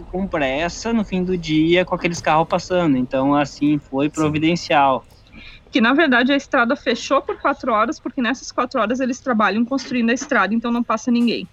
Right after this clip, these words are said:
Speaker 3: E passou muito, muito, muito carro depois, então, e todo carro que passava, tinha uns apressadinhos que ficavam ultrapassando a gente, como eles estavam com a gente atrás, né, a gente tava sentado com as bicicletas atrás.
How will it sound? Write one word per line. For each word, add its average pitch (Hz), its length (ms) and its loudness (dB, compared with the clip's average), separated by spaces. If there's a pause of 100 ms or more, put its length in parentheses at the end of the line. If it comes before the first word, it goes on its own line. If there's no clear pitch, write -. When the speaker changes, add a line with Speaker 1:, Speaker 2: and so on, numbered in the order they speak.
(720)
Speaker 3:
E 208 540 0 (760)
passou 254 260 2
muito, 320 340 2
muito, 311 340 0
muito 277 280 0
carro 262 280 2
depois, 240 580 0
então, 254 400 0
e 262 60 0
todo 302 340 -4
carro 302 240 0
que - 100 -20
passava, 269 380 0
tinha 233 180 -4
uns 220 120 0
apressadinhos 220 680 -2
que - 100 -20
ficavam 202 220 2
ultrapassando 220 680 -2
a 226 60 0
gente, 202 240 -4
como 220 160 0
eles 202 100 -4
estavam 214 180 -2
com 220 100 0
a 233 40 4
gente 208 260 0
atrás, 233 540 2
né, 196 100 -2
a 190 40 -2
gente 202 160 -2
tava 202 300 -2
sentado 214 720 -2
com 240 180 -4
as 269 120 -2
bicicletas 214 600 -6
atrás. 214 480 -4